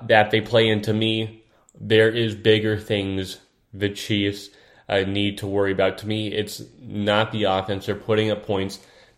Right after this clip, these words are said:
Yes, Patrick Mahomes has to limit the turnovers, and so does Clyde Edwards-Helaire.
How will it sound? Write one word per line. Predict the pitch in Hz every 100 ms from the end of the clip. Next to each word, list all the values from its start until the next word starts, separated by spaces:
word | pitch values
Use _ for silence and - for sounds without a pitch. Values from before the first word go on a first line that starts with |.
| -
Yes, | 110 107
Patrick | 120 107 113
Mahomes | 107 101 101 101 101
has | 95
to | 104
limit | 98 98 98
the | 87
turnovers, | - 98 95 95 92
and | 95
so | - 123
does | 113
Clyde | - 107 98
Edwards-Helaire. | 95 92 98 - - - - _ _ _ - 107 104 101 104 110